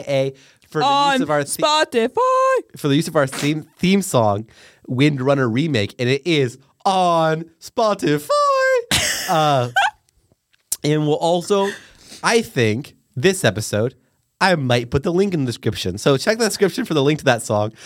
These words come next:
Speaker 2: Oh.
Speaker 1: And if it, it might be there. If it's not,
Speaker 2: Also
Speaker 1: sorry. <laughs>
Speaker 2: No, sorry, continue.
Speaker 1: Also, in the description, there'll be an Instagram link.
Speaker 2: Oh, I was
Speaker 1: Cl-,
Speaker 2: gonna say that.
Speaker 1: click th-, click that fool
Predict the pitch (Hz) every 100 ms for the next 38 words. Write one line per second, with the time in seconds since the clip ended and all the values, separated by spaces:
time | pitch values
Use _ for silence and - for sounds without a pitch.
0 | - 208 208 160 180 165 156 175 165 175
1 | 120 104 - _ - 143 135 240 320 269
2 | 247 240 254 _ 165 165 131 131 165 -
3 | - - 392 - _ _ 202 190 170 -
4 | 180 165 233 226 175 160 180 143 156 156
5 | 147 123 139 139 131 123 143 127 135 127
6 | 127 117 120 156 - 127 117 107 104 117
7 | - 277 233 180 156 165 220 202 202 147
8 | 135 143 170 156 165 - 175 160 156 160
9 | 151 131 117 131